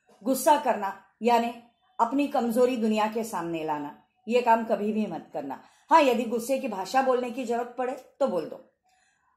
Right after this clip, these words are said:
अगली राशि है धन राशि, यानी Sagittarius,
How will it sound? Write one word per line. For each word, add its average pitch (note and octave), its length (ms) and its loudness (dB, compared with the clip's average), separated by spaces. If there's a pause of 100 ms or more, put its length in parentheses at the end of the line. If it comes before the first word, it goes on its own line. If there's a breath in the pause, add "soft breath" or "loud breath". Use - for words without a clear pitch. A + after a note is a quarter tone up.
(200)
अगली C#4+ 300 4
राशि C#4 400 2
है C4+ 140 -2
धन B3 240 2
राशि, C4 320 0
यानी C4+ 220 -2
Sagittarius, B3+ 800 -4